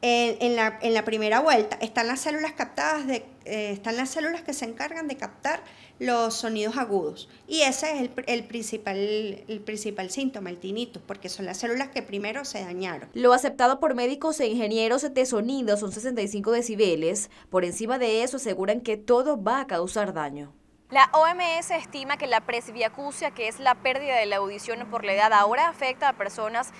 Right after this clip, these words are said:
Speaker 2: de sesenta años, pero en una década los afectados pueden ser quienes tengan cuarenta o cuarenta y cinco años, y todo esto por el uso indiscriminado de la audición. Es por ello que es importante tomar ciertas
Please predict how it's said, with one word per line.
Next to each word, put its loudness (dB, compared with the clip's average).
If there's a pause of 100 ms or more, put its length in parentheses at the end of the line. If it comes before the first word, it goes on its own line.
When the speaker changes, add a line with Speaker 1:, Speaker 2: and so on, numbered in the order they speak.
(180)
Speaker 2:
de -2
sesenta 4
años, -4
pero -2
en -6
una -4
década 2
los -6
afectados -4
pueden -6
ser -8
quienes -12
tengan -8
cuarenta -2
o -6
cuarenta -4
y -8
cinco 0
años, 0
y -16
todo 0
esto -4
por -4
el -4
uso -4 (240)
indiscriminado 0
de 0
la 2
audición. -4
Es -6
por 2
ello 0
que -2
es -8
importante -4
tomar 0
ciertas -2